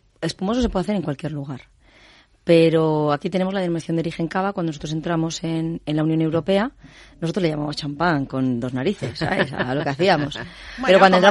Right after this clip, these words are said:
Speaker 1: entramos en la
Speaker 2: nuestros
Speaker 1: Unión
Speaker 2: parientes le
Speaker 1: Europea,
Speaker 2: llamaban Serrito del Mundo,
Speaker 1: claro,
Speaker 2: ¿no?
Speaker 1: cuando
Speaker 2: Hubo que
Speaker 1: entramos
Speaker 2: poner
Speaker 1: en la,
Speaker 2: orden en todo eso.
Speaker 1: en la reunión, en la Unión Europea, pues se nos prohibió llamar, eh,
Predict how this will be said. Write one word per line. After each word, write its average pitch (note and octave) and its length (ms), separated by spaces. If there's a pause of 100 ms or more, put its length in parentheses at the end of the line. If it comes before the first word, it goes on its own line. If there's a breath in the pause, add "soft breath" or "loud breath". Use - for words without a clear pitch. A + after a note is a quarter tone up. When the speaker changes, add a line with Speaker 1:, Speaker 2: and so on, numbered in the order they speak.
Speaker 1:
entramos A3 120
en A3+ 100
la A3+ 60
Speaker 2:
nuestros A3+ 60
Speaker 1:
Unión A3+ 180
Speaker 2:
parientes A3+ 80
le A3 160
Speaker 1:
Europea, A#3+ 200
Speaker 2:
llamaban B3 220
Serrito D#3+ 460
del D#3 120
Mundo, A#3 280
Speaker 1:
claro, E3+ 220
Speaker 2:
¿no? F#3+ 40
Speaker 1:
cuando - 80
Speaker 2:
Hubo - 60
que F3+ 60 (100)
Speaker 1:
entramos F#3 200
Speaker 2:
poner G3+ 180
Speaker 1:
en - 20
la, G#3+ 60
Speaker 2:
orden F#3+ 340
en F#3 80
todo G3 180
eso. E3 420
Speaker 1:
en F#3 200
la F3+ 100
reunión, F#3+ 460 (120)
en F3+ 160
la F#3 80
Unión F#3+ 180
Europea, G3 440
pues G#3+ 180
se E3 100
nos D#3+ 120
prohibió D#3+ 320
llamar, E3 540
eh, E3 360